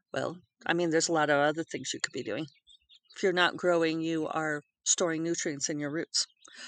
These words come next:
That also wouldn't be great for a t-shirt. <laughs> So, all of these things brought to you by the crescent moons, and you'll notice that having a crescent moon on each year,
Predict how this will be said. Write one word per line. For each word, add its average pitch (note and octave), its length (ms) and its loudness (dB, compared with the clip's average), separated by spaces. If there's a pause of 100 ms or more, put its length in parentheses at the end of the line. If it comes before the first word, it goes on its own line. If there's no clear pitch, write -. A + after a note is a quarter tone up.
(140)
That F3+ 100 2
also E3 260 6
wouldn't C3+ 320 -8
be C3+ 140 -4
great - 260 -2
for - 140 -10
a - 60 -8
t-shirt. - 400 -8 (100)
<laughs> - 80 0 (2250)
So, E3 420 8 (3000)
all A3 180 12
of G3+ 120 8
these G3 200 12
things F#3 300 6
brought F#3 240 10
to - 120 2
you - 40 -2
by F3 140 4
the D#3+ 80 0
crescent - 380 4
moons, G#3+ 380 4 (120)
and F#3+ 120 2
you'll G3 180 4
notice A#3+ 420 8
that - 240 4
having E3+ 280 -2
a E3 60 -2
crescent - 340 0
moon F3+ 200 0
on F3 160 0
each F3 240 -2
year, A#3+ 240 2